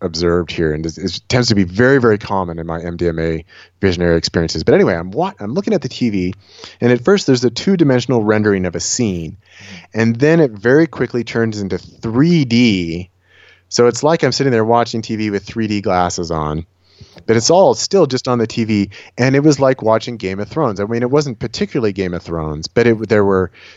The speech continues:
Speaker 1: sea battles and ships with sails, and they're fighting with each other, and boats are sinking, and there's a big storm and giant waves, and then there's, uh, knights on horseback racing across the plains and armies clashing together, and then there were castles.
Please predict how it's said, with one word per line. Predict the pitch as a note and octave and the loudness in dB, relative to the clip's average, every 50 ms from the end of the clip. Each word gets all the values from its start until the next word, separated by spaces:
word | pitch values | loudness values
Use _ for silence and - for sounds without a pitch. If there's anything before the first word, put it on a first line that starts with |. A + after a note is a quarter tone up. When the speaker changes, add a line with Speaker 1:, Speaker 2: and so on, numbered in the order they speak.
| _ | _
Speaker 1:
sea | - - - - - D#3+ E3 E3 | -8 -4 -4 -2 0 2 2 2
battles | C#3 C#3 B2+ B2+ B2+ B2 C3 B2+ B2+ B2+ B2 - - - | 4 4 4 4 4 4 4 4 4 2 0 -4 -8 -12
and | G#2+ G2+ G2 G2 G2 F#2+ F#2 F#2 | -10 -8 -6 -4 -6 -6 -8 -8
ships | F2+ - - - C#3+ C#3+ - - - - | -8 -8 -2 0 0 0 0 -2 -6 -6
with | G#2+ G2+ | -6 -6
sails, | - - - - B2 A#2+ A#2+ A#2+ A#2+ A#2+ A#2+ A#2+ A#2+ A#2 A2+ | -4 -4 -2 2 4 4 4 4 4 4 4 4 2 0 -2
and | - G#2+ G2+ F#2+ F#2 | -4 -8 -8 -6 -6
they're | F2+ F2 | -6 -8
fighting | - - - A#2 A#2 A#2+ A#2+ A#2+ | -6 -2 0 0 2 2 0 -2
with | A#2 A2+ | -4 -4
each | A#2+ A#2 G#2 - | -4 -6 -4 0
other, | A#2+ A2+ G#2+ A2+ A2+ A2 G#2+ | 0 2 2 2 2 2 2
and | G2 G2 F#2 F#2+ | 0 -2 -4 0
boats | A#2+ A2+ B2 A#2+ - | 2 2 2 2 0
are | A2+ | -4
sinking, | G#2+ - - A#2 G#2+ - A2+ G#2+ G#2 | -4 -2 -2 -4 -4 -2 -4 -4 -2
and | G2+ G2 | -2 -2
there's | G2 F#2+ F2+ | -2 0 -2
a | F#2 | 0
big | F2 C3+ C#3 C3 | 0 0 0 0
storm | B2+ - - - B2 A#2 A#2 A#2 A#2+ A2+ | 0 -4 -2 0 0 2 2 2 2 0
and | G#2 F#2 | -2 -2
giant | F2+ A2+ A#2 A#2+ A#2+ A#2 | -2 0 0 0 -2 -2
waves, | G#2+ G#2 G#2+ A2 A2 G#2+ A2 G#2 G2 | -2 0 0 2 2 0 0 -4 -6
and | - G#2 G2+ | -8 -6 -2
then | G#2 A#2 A#2 A2+ A2+ G#2+ _ - - - - - _ - | 0 2 2 2 0 -4 _ -18 -20 -20 -20 -18 _ 0
there's, | A2+ G#2+ G#2 G2+ G2 - - - - - _ _ _ _ _ - | 2 4 4 4 2 0 -4 -12 -20 -20 _ _ _ _ _ -6
uh, | G#2+ G2 | -6 -4
knights | G2 G2 G#2+ B2 C3 C3 C3 - - | -2 -2 0 0 0 0 -2 -4 -4
on | B2 A#2 A2+ | -2 -2 -2
horseback | G#2 G2+ - - C3+ B2+ B2 A#2+ - - _ - A#2+ A2+ A2+ A2+ A2 A2 - | -4 -6 -4 0 2 2 2 2 -2 -8 _ -2 -2 0 0 0 -2 -4 -6
racing | A2 G2+ G2+ A2 A#2 A#2 A2 - B2 A2+ | -8 -4 -2 0 0 -2 -4 -6 -6 -6
across | A2 G#2+ - - A#2 G#2+ G#2 G#2+ G#2+ - | -6 -8 -4 0 2 2 2 2 -2 -6
the | - A2+ | -12 -12
plains | - - - A2+ A2 A2 G#2 G#2 G2+ G2+ G2+ G2 | -12 -8 -6 -4 -2 -2 -2 -2 -2 -4 -4 -4
and | G2+ F#2 - | -4 -6 -4
armies | - A#2 A#2 A#2 A2+ A2+ A2 A2+ G#2+ - | -2 0 0 0 0 0 -2 -2 -4 -6
clashing | - - - A2+ G#2 G#2+ G#2+ - - G#2+ G#2 | -8 -4 0 0 2 2 0 -2 -6 -8 -6
together, | - G#2+ G2 G#2+ G2+ G2+ G2+ G2 G2 F#2+ | -6 -4 -2 0 0 0 0 0 2 2
and | F#2+ F#2 F#2 | 0 0 -2
then | F#2 F#2 | -4 -4
there | F#2 | -4
were | F2+ F#2 F#2+ | -4 -4 -4
castles. | - - - A2+ A2+ A2 - - A#2+ A#2 A2+ G#2+ - | -6 -4 -4 -2 -2 -2 0 0 2 2 2 0 -2